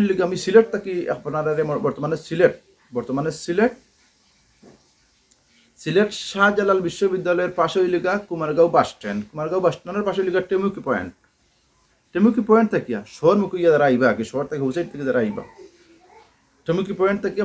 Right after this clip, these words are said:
পাঁচ টাকার ভাড়া হইলে গা সোনাতুলা বাজার লামি যাবা। নয়া জেলা যাইবার আগ কানো, যে নতুন কেন্দ্রীয় কারাগারে যাওয়ার আগে আপনারা লামি গেলে সোনাতুলা বাজার থেকে দশ টাকা ভাড়া দিলে ডাইরেক্ট পলটা যাইব।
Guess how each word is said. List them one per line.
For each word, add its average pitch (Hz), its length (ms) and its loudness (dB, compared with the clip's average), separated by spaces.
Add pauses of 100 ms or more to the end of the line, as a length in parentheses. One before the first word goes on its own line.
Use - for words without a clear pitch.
পাঁচ 185 160 2 (100)
টাকার 196 260 0 (200)
ভাড়া 165 200 8
হইলে 170 200 2
গা 170 120 0
সোনাতুলা 143 460 -2
বাজার 123 280 2
লামি 110 220 0
যাবা। 92 180 -10 (960)
নয়া 127 260 2
জেলা 156 220 6
যাইবার 147 260 4 (260)
আগ 143 160 -4
কানো, 107 220 -2 (380)
যে 123 140 -6
নতুন 160 240 -2
কেন্দ্রীয় 185 300 0
কারাগারে 196 260 2 (100)
যাওয়ার 165 200 4 (300)
আগে 139 220 2 (680)
আপনারা 156 280 -6 (760)
লামি 147 240 0
গেলে 165 200 4
সোনাতুলা 156 440 0
বাজার 180 240 4
থেকে 220 220 2 (880)
দশ 135 220 -4
টাকা 151 200 4 (400)
ভাড়া 165 280 4
দিলে 160 220 4
ডাইরেক্ট 170 380 4
পলটা 131 280 0
যাইব। 92 200 -2